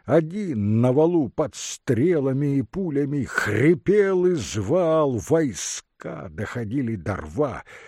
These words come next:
и пятились. Многие, бросив ружье или пику, садились на землю, закрывали лицо. «Убивайте так уж, не пойдем, не можем».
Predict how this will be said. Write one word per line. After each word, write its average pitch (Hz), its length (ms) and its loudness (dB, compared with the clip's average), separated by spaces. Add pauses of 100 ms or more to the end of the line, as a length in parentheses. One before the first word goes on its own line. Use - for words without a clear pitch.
(340)
и 71 140 -10
пятились. - 840 -6 (300)
Многие, - 800 -10
бросив 120 720 -10
ружье 110 680 -6
или 107 300 -2
пику, 135 580 -2 (320)
садились 185 840 -4
на 113 200 0
землю, 92 600 -4 (320)
закрывали 127 920 -2
лицо. 117 800 -4 (880)
«Убивайте 190 1080 -4 (240)
так - 400 -8
уж, - 400 -16 (240)
не 214 200 0
пойдем, 78 840 -12 (480)
не 175 300 -2
можем». - 680 -6